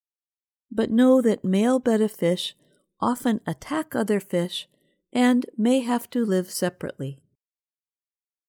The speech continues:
Female betta fish can live with other fish peacefully. A group of females can be kept too.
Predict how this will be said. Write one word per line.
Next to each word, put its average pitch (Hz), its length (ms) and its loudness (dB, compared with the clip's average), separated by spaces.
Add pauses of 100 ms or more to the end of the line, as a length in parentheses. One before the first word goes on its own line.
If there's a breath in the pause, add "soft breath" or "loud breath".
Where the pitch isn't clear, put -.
(280)
Female 311 480 4
betta 165 320 2
fish - 460 -2
can 254 240 2
live 220 200 4
with 220 160 -2
other 214 300 0
fish - 440 -4
peacefully. 156 680 -8 (1400)
A 175 100 0
group 208 420 -4
of 233 140 -4
females 202 580 0
can 185 220 -4
be 185 100 -4
kept - 540 -10
too. 160 300 -4